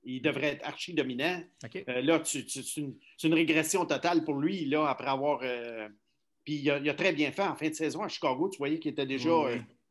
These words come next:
Speaker 1: il est vraiment un N H L er établi.
Speaker 2: Ben, lui,
Speaker 3: Comme,
Speaker 2: c'est
Speaker 3: euh,
Speaker 2: pour
Speaker 1: Donc,
Speaker 2: donner
Speaker 1: moi,
Speaker 2: de la
Speaker 1: moi, je pense
Speaker 2: glace.
Speaker 1: que Kir-, je pense que Kirby Dach va faire, ça, ça va être le party Kirby Dach, euh,
Speaker 3: <laughs>
Speaker 1: à Noël.
Speaker 3: C'est, c'est ma prédiction aussi, puis je vois, euh, je vois Quinton Byfield, euh, très bien compléter Dach, peut-être sur un power play,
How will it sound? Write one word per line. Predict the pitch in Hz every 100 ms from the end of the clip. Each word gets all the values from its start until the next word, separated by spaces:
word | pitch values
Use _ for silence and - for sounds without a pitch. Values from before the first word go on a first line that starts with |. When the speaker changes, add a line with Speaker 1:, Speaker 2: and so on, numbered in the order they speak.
| -
Speaker 1:
il |
est | -
vraiment | 160 170
un | 202
N | 160 156
H | 151 160
L | 147 170
er |
établi. | 156 - 135 123 139 _ _ _ _
Speaker 2:
Ben, | 139
lui, | 143
Speaker 3:
Comme, | 170
Speaker 2:
c'est | 131
Speaker 3:
euh, |
Speaker 2:
pour | 139
Speaker 1:
Donc, | 135
Speaker 2:
donner | 131
Speaker 1:
moi, | 135
Speaker 2:
de |
la | 127
Speaker 1:
moi, |
je | 113
pense | 131 180
Speaker 2:
glace. | 175
Speaker 1:
que | -
Kir-, | 220 -
je | -
pense | 208 202
que | 165
Kirby | - 175 160
Dach | 156 170
va | 139 127
faire, | 156 151
ça, | - 143
ça | 143
va | 165
être |
le | 160 156
party | 180 165 202 190
Kirby | - 165 147
Dach, | 139 127 - 127
euh, | 113 110 110 107 107 107
Speaker 3:
<laughs> | 214 185 202 160 156 135 147
Speaker 1:
à | 143
Noël. | 139 127 113
Speaker 3:
C'est, | 190 180 - -
c'est | - 180
ma | 180
prédiction | 185 185 180 165 - 220 214
aussi, | 180 - 254
puis | 311 196 175
je |
vois, | 156 156 185
euh, | 196 175 139 117 113 _ _ _ -
je |
vois | 135 175
Quinton | 185 185 180 190
Byfield, | 180 165 156 131 185 190 175
euh, | 143
très | 139 147
bien | 160
compléter | 175 156 151 143
Dach, | 143 175
peut-être | 175 165
sur | 160
un | 143
power | 143 143 139 123
play, | 143 160